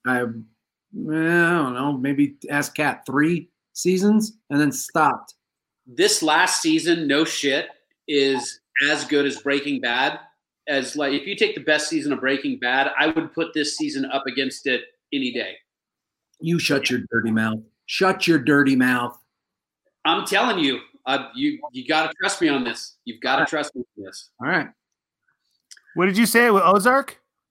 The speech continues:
Speaker 3: Is that what you said? Ozark?
Speaker 1: Ozark.
Speaker 3: Or Better Call Saul?
Speaker 2: Better
Speaker 1: Better
Speaker 2: Call Saul.
Speaker 1: Call Saul.
Speaker 3: Oh.
Speaker 1: Was said,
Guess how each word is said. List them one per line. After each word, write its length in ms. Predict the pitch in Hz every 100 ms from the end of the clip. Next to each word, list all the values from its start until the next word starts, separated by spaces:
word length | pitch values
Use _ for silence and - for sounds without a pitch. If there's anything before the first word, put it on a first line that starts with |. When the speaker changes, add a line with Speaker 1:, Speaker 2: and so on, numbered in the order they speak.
| _ _ _ _ _
Speaker 3:
Is 80 | -
that 80 | 170
what 80 | 196
you 60 | 196
said? 300 | 226 233 202 165
Ozark? 500 | 175 202 240 - - _ -
Speaker 1:
Ozark. 260 | 143 160
Speaker 3:
Or 220 | 165 160 - _ _ _ _ _ _ _ -
Better 160 | 180
Call 200 | 170 170
Saul? 360 | - 151 110 - _ _ _ _
Speaker 2:
Better 120 | 156 165
Speaker 1:
Better 60 |
Speaker 2:
Call 140 | 160 139
Saul. 140 | - -
Speaker 1:
Call 300 | 147 117 - -
Saul. 100 | 156
Speaker 3:
Oh. 40 | 139
Speaker 1:
Was 80 | 127 _ -
said, 260 | 185 185